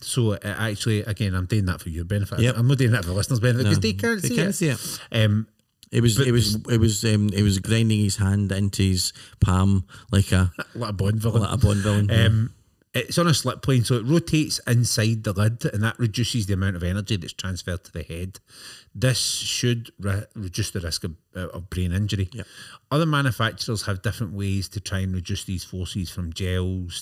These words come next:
Speaker 1: to impact foams, but mips seems to be the most effective based on the tests that have been carried out so far.
Speaker 2: Yeah.
Speaker 1: That technology is probably gonna evolve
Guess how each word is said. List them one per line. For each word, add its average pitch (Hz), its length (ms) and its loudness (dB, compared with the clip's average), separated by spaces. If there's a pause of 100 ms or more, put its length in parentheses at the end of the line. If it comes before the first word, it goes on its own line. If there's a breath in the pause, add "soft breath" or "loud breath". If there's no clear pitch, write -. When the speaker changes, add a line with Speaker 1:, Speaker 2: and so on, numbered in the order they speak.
Speaker 1:
to - 240 -10
impact 92 440 -6
foams, 90 680 -2 (420 loud breath)
but - 220 -6
mips 107 380 0
seems 95 480 -4
to 95 100 -6
be 90 500 -4
the 78 120 -12
most 92 300 -6
effective - 720 -8
based 92 300 -6
on 92 80 -4
the 85 60 -6
tests - 300 -12
that - 120 -14
have 90 60 -16
been 90 100 -10
carried 87 300 -10
out 82 120 -14
so 92 180 -10
far. 87 260 -8 (120)
Speaker 2:
Yeah. 92 160 -2 (220 loud breath)
Speaker 1:
That 117 240 -2 (240)
technology 117 760 2
is 120 180 -8
probably 95 320 0
gonna 90 240 0
evolve 90 840 -2